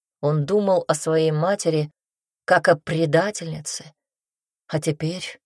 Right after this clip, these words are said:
и не разобрать, кто она на самом деле и что именно тогда, почти тридцать лет назад, произошло. Участок, на котором стоял дом Инны, показался мне совершенно заброшенным.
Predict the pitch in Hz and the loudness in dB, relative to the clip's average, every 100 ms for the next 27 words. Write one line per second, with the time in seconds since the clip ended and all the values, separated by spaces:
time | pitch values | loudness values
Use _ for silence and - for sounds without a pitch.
0 | - 156 151 143 147 151 196 - - - | -4 -2 0 0 0 -2 -4 -8 -14 -14
1 | - - 175 - 151 156 156 - 170 160 | -12 -6 -4 -2 -2 -2 -4 -4 -6 -6
2 | 156 151 202 165 - _ _ - 208 - | -4 -4 -6 -10 -12 _ _ -2 0 0
3 | - - - - 202 165 156 147 151 147 | 0 0 -2 -4 -2 -2 -2 -2 -4 -6
4 | 139 139 202 - _ _ _ _ - 151 | -4 -6 -8 -12 _ _ _ _ 0 0
5 | - 156 147 147 160 151 147 147 147 143 | 0 -2 0 -2 0 0 0 -2 -4 -4
6 | 175 - - 147 143 147 - - 143 _ | -10 -12 -8 -6 -6 -6 -8 -10 -14 _
7 | _ _ _ _ _ _ _ _ _ _ | _ _ _ _ _ _ _ _ _ _
8 | _ _ _ _ - 143 - 240 277 - | _ _ _ _ -2 0 2 2 2 0
9 | 240 - - 190 190 - - 220 196 - | -2 -2 -10 -4 -2 -2 -2 -2 -2 0
10 | 185 175 185 160 170 170 - 247 226 156 | -2 0 0 2 2 0 -4 -6 -4 -4
11 | 143 143 - 170 254 254 214 202 233 - | -2 0 0 0 -2 -2 -6 -4 -6 -6
12 | 180 170 160 - 254 262 220 196 185 165 | -6 -4 -4 -6 -6 -6 -6 -6 -6 -4
13 | - 180 147 - 147 147 | -6 -6 -8 -10 -12 -14